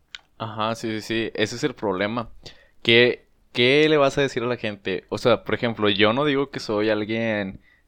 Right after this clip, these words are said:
que puedo decir de qué hacer o cosas así, pero en base yo a lo que he experimentado y a mi experiencia, puedo darte ciertos consejos o cosas que yo he visto que otra gente no los hace.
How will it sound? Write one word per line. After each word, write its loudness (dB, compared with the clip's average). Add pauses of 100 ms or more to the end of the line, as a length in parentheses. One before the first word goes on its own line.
(100)
que 2
puedo 4
decir -2
de -6
qué -6
hacer -2
o -14
cosas -10
así, -4
pero 0 (100)
en -4
base 0
yo 4
a 4
lo -2
que -6
he -4
experimentado -4
y 0
a -2
mi -4
experiencia, -4 (380)
puedo 0
darte -2
ciertos -6
consejos -6
o -8
cosas -6
que -2
yo 2
he 0
visto -6
que -8
otra -6
gente -2
no -2
los -6
hace. -8